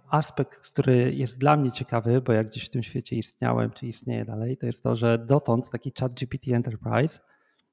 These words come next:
to robili partnerzy. Czyli my braliśmy Open A I A P I i robiliśmy to wszystko dla klienta, nie? I to jest naprawdę bardzo krótki, krótki okres, w którym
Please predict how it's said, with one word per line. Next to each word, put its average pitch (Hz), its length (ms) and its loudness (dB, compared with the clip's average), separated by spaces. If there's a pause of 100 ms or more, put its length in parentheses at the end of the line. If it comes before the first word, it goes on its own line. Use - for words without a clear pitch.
(540)
to 131 120 6
robili 127 300 2
partnerzy. 120 540 0 (240)
Czyli 127 220 -4
my 131 160 6
braliśmy 123 600 2
Open 123 280 2
A 117 280 4
I 110 80 4
A 110 40 -2
P - 120 -6
I 135 520 2
i 123 60 2
robiliśmy 123 460 2
to 123 120 0
wszystko - 380 -4
dla 117 340 0 (160)
klienta, 127 600 2
nie? 147 220 2 (420)
I 131 60 -8
to - 80 6
jest 123 140 6
naprawdę 131 460 4
bardzo 127 360 2
krótki, 127 500 -2
krótki - 380 -4
okres, 135 380 2
w - 100 -20
którym 117 440 4